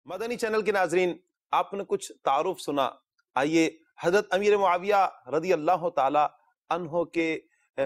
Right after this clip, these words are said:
حلیے کے بارے میں بھی کچھ سن لیتے ہیں۔ آپ رضی اللہ تعالی عنہ دراز قامت تھے، یعنی، اے، لمبے قد والے تھے، بڑے قد والے تھے۔ آپ رضی اللہ تعالی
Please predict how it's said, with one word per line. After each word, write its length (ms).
حلیے 260
کے 140
بارے 240
میں 140
بھی 200
کچھ 140
سن 160
لیتے 300
ہیں۔ 180
آپ 220
رضی 180
اللہ 380
تعالی 200
عنہ 160
دراز 420
قامت 400
تھے، 180
یعنی، 260
اے، 400
لمبے 400
قد 160
والے 240
تھے، 180
بڑے 240
قد 200
والے 220
تھے۔ 180
آپ 180
رضی 200
اللہ 320
تعالی 260